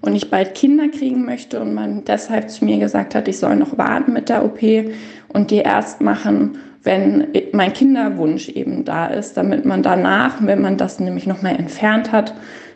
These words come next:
direkt, ähm, mit Kinder <laughs> kriegen anfangen kann. Naja, aber die Konsequenz ist jetzt eben, dass ich mit, mit den Schmerzen erstmal leben muss.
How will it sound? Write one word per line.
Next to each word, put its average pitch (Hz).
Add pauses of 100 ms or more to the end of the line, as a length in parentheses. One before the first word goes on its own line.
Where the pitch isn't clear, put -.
(120)
direkt, 208
ähm, 196
mit 196
Kinder 208 (420)
<laughs> -
kriegen 269
anfangen 294
kann. -
Naja, 208
aber 175
die 185
Konsequenz 190
ist 208
jetzt 196
eben, 190
dass 180
ich -
mit, 185
mit 196
den 185
Schmerzen -
erstmal 165
leben 196
muss. 254